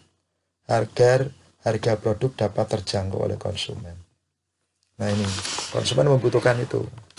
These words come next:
efisien, tepat, ada manfaatnya, waktu yang singkat. Jadi, tidak, tidak, kalau beli barang tidak harus besok, ya, besok, ya,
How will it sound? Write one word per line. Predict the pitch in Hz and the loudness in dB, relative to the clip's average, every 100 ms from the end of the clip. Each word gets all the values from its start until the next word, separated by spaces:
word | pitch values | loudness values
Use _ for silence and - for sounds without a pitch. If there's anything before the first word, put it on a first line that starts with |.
| - - - - - - _ _ _ - | -4 -4 -4 -8 -12 -20 _ _ _ -8
efisien, | 101 95 110 127 143 - - - _ _ _ - | -2 4 6 6 4 -4 -14 -20 _ _ _ -14
tepat, | - - 117 147 - | -8 0 2 2 -2
ada | 135 - | -4 0
manfaatnya, | 101 104 - 113 - 107 110 - - - _ _ _ _ _ - | 0 0 0 -2 -2 -2 -2 -2 -6 -14 _ _ _ _ _ -4
waktu | 135 139 - 151 | 0 0 4 4
yang | 143 | 6
singkat. | 135 131 117 104 - - _ _ _ | 4 2 2 -2 -6 -14 _ _ _
Jadi, | 110 117 135 | -10 -4 -4
tidak, | - - - - _ _ - - - _ - | 0 0 -2 -14 _ _ -20 -20 -20 _ -6
tidak, | 127 120 127 123 - - - - - 120 | -4 0 2 2 2 -4 -10 -12 -6 0
kalau | 123 120 | 2 0
beli | 120 123 | 0 -2
barang | 117 113 117 139 135 | 2 4 4 4 2
tidak | - - 113 | 0 0 0
harus | 101 | 2
besok, | 127 - 147 | 4 6 6
ya, | 131 | 4
besok, | - 123 - 92 | 0 -2 -2 -4
ya, | - | -6